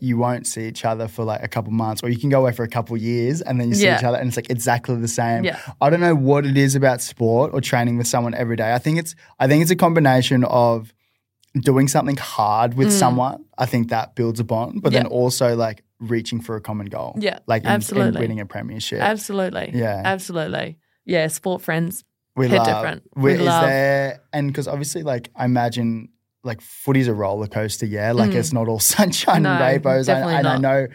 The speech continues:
Speaker 1: I know that it can be, um, a bit of a roller coaster. Are these the girls, and I don't mean to put words in your mouth, but are these the girls that you lean on in terms of, like,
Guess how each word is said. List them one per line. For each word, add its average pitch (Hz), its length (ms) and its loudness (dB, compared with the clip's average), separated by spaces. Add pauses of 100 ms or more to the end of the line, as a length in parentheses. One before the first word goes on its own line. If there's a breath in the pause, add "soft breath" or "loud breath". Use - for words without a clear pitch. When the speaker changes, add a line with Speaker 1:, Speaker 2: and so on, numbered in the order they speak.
(280 loud breath)
Speaker 1:
I 123 140 0
know 131 240 4
that 123 380 2
it 123 80 -2
can 120 260 0
be, 117 440 -2
um, 110 380 -6
a 117 60 -4
bit 113 160 -6
of 110 80 -8
a 117 60 -4
roller 113 320 -4
coaster. 113 580 -4 (340)
Are 131 120 4
these 147 260 2
the 196 100 -2
girls, 147 680 0 (320)
and 117 380 -4 (580)
I 113 80 -2
don't 113 180 -2
mean 110 100 -6
to 104 60 -8
put 107 140 -8
words 113 260 -6
in 113 80 -6
your 107 80 -8
mouth, 110 180 -12
but 123 120 -2
are 127 100 2
these 131 360 0
the 127 100 -4
girls 117 260 2
that 120 100 -4
you 117 120 -4
lean 117 240 0
on 117 120 -2
in 110 120 -4
terms 113 280 -8
of, 104 80 -16
like, - 180 -18